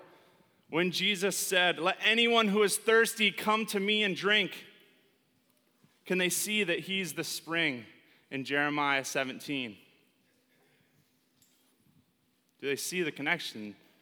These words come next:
of their names being written in the dust? Or their lives looking just like Judah? For me, this is just one of the many times that my heart screams, "He is the Messiah."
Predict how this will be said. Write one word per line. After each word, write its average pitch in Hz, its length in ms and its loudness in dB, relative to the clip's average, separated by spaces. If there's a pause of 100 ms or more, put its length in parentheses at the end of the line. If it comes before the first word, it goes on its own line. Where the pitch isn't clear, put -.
(160)
of 120 140 -12
their 131 160 -2
names 139 400 -4
being 113 260 -10
written 120 240 -6
in 107 80 -10
the 104 80 -12
dust? 110 460 -10 (1500)
Or 120 80 -8
their 120 160 -6
lives 127 480 0
looking 117 380 -10
just 123 260 -8
like 117 240 -10
Judah? 123 340 -10 (1800)
For 165 140 -4
me, 196 240 2
this 185 180 0
is 180 120 -6
just 185 160 -2
one 180 200 -2
of 185 60 0
the 175 60 -2
many 185 320 2
times 190 420 2
that 180 100 -2
my 165 160 2
heart 175 280 2
screams, 190 480 -4 (200)
"He 214 260 0
is 214 280 6
the 208 80 -6
Messiah." 196 680 2